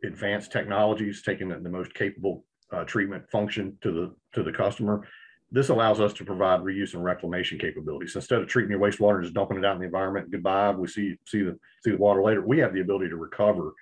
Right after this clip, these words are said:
and to reuse this water. I, I know that we are, I've got another customer out in California just earlier this week. Exact same, s-, same model, brand new development, twenty-five units. They want this plug and play model, and they want to reclaim the water because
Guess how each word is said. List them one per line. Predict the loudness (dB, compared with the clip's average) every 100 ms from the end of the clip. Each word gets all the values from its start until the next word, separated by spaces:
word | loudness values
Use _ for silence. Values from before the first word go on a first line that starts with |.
| -20 -20 -10
and | -8
to | -6
reuse | -6 -2 4 4 4 0
this | -8
water. | -4 -4 -2
I, | -2 0 0
I |
know | 2 0
that | -2
we | 2 6
are, | 6 2 -4 _ _ _ _
I've | -4 2
got | 0
another | 2 2 2
customer | 2 2 0 -2 -4
out | -2 -4
in |
California | -2 -2 -2 -2 -4 -4 -4 -8
just | -8 -4
earlier | -2 -2
this | -6 -8
week. | -6 -6 -8 -20 _ _ _ _ _ -8
Exact | -2 -2 0
same, | -2 -2
s-, | -4 -16 _ -20 -18 -12
same | -2 0 4
model, | 4 4 2
brand | 0 0 2
new | 2
development, | 2 2 2 -4 -8 _ -18
twenty-five | -10 -6 0 2 2
units. | 0 -2 -6 -14 -20 _ _ _
They | -6 -4
want | 0 2 2 2
this | 0
plug | 0 2 2
and | 2
play | 0 0
model, | 2 4 4 2 0
and | -10
they | -8
want | -4 -2
to | -2
reclaim | -4 -4 -2 -2 0
the | 0
water | 4 4 4 0 -6
because | -4 -2 -2 -6